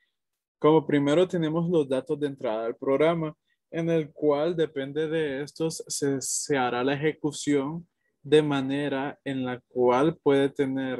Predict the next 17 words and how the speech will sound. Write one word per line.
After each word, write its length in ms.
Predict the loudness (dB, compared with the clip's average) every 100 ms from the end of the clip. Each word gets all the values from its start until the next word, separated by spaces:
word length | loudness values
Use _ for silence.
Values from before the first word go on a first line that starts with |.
| -2
lo 240 | -2 -2
que 400 | 0 0 2 0
es, 200 | -4 -10 _ _ _ _
eh, 120 | -10 -8
una 320 | -4 -2 -2
extensión 1120 | -4 -4 -2 -2 -2 0 2 4 0 -4 -10 -8
o 760 | -4 0 0 0 0 -2 -6 _ _
una 720 | -10 -6 -4 -4 -4 -4 -4 -4
minimización 880 | -6 -6 -8 -8 -8 -4 0 0 4
de 140 | 2
lo 160 | 2 -2
que 360 | -2 0 -2
es 220 | -6 -14 _ _ _ -10
el 180 | -8 -6
contenido 840 | -6 -6 -6 -4 -4 -2 -2 -2
del 380 | 0 0 0 -2
programa. 680 | 0 2 2 0 -2 -6